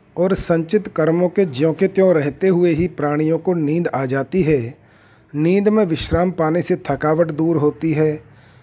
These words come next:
और कर्म करने के लिए शरीर, इंद्रियां, मन, बुद्धि में ताजगी आती है, सामर्थ्य आती है।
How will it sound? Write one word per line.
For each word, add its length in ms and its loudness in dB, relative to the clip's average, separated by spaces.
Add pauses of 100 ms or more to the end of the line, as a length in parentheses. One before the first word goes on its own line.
(200)
और 300 0
कर्म 280 2
करने 420 0
के 140 0
लिए 200 4
शरीर, 680 0
इंद्रियां, 560 0 (180)
मन, 320 -2
बुद्धि 380 -2
में 220 -2
ताजगी 480 -2
आती 320 0
है, 260 0 (480)
सामर्थ्य 580 0
आती 400 -2
है। 300 -2